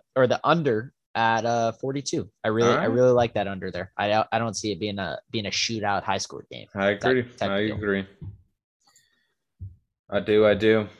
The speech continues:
Speaker 2: Well, yeah, week, week four, week four is gonna be an absolute banger, I
Speaker 1: It,
Speaker 2: think.
Speaker 1: I,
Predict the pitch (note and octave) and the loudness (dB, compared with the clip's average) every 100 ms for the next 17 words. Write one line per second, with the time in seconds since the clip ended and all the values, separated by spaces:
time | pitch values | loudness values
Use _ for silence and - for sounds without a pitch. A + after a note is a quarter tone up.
0 | _ _ _ - B2+ C3+ C3 C3 D3+ E3+ | _ _ _ -2 4 6 8 6 6 2
1 | C3+ C#3+ F#3 F#3 E3+ E3 D3+ D#3 E3 - | -2 0 0 2 2 4 4 2 0 0
2 | D#3+ D#3 - B2+ A#2 A#2 G#2+ F#2+ G2 G#2+ | 0 0 -2 -4 0 2 2 2 0 -2
3 | - - F#2+ F2+ - E2 F2 F#2 F2+ F2+ | -4 -4 -2 -2 -2 -2 0 -2 0 2
4 | D#3+ F#2 F#2 - - D3 D#3 | 2 2 0 -6 0 2 4